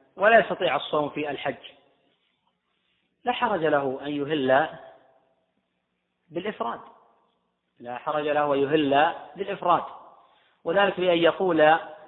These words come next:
"لبيك حجا"، وحينئذ يطوف بالبيت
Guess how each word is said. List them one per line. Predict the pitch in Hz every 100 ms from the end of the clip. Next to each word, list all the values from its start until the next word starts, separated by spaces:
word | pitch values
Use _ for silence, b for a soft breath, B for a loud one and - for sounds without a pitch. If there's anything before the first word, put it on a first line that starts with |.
| -
"لبيك | 156 151 - 175 151 - 156 190 - - - _ _ _ _ _
حجا"، | - 190 139 113 - _ _ _ _ _ _ _ _
وحينئذ | 190 185 214 185 175
يطوف | 165 170 196
بالبيت | 175 160 165 170 175 -